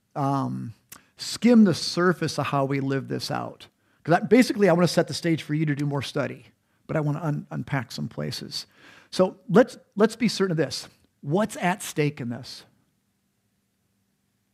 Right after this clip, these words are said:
What's at stake? Why does this matter? Let's be really clear. This is not so that we would feel better.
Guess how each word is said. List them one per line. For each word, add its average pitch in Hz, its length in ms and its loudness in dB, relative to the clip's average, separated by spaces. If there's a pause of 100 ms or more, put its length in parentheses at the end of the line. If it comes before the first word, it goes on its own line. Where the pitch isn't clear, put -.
What's 160 200 -4
at 175 100 -10
stake? - 340 -14
Why 160 200 0
does 160 120 2
this 165 160 -8
matter? - 380 -10 (1500)
Let's 170 140 2
be 208 120 2
really 185 180 2
clear. 175 200 0
This 165 200 0
is 160 100 -8
not 160 220 0
so - 100 -4
that 151 120 -2
we 147 120 0
would 135 160 -4
feel 180 260 0
better. 180 440 0